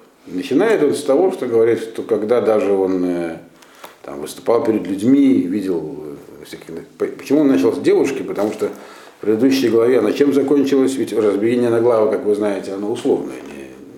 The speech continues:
не, не, даже, даже не евреи его придумали, так сказать. Это, э,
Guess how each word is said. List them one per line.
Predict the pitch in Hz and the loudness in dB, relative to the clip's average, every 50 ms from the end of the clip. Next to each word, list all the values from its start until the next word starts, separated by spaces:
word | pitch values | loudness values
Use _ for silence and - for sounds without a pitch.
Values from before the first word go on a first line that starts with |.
| 71 76 78 | -20 -14 -8
не, | 87 92 | -6 -6
не, | 95 85 | -6 -4
даже, | 87 98 92 92 101 - - - - - - | -4 -4 -4 -4 -4 -6 -8 -10 -12 -12 -4
даже | - 107 101 113 | -2 0 2 2
не | 120 120 123 | 2 2 4
евреи | 127 131 120 104 90 85 | 4 4 4 2 2 0
его | 82 80 80 | -2 -4 -6
придумали, | - 90 92 95 98 90 73 - - 87 | -6 -6 -4 -4 -4 -6 -6 -8 -10 -12
так | 85 - - - - | -14 -16 -16 -16 -16
сказать. | - - - - - - - - - - - - - - - - - - - - - - - - - - - - - - | -16 -18 -20 -20 -20 -20 -20 -20 -20 -20 -20 -20 -20 -20 -20 -20 -20 -20 -20 -20 -20 -20 -20 -20 -20 -20 -20 -20 -20 -18
Это, | - 78 | -16 -16
э, | 78 76 76 | -14 -14 -14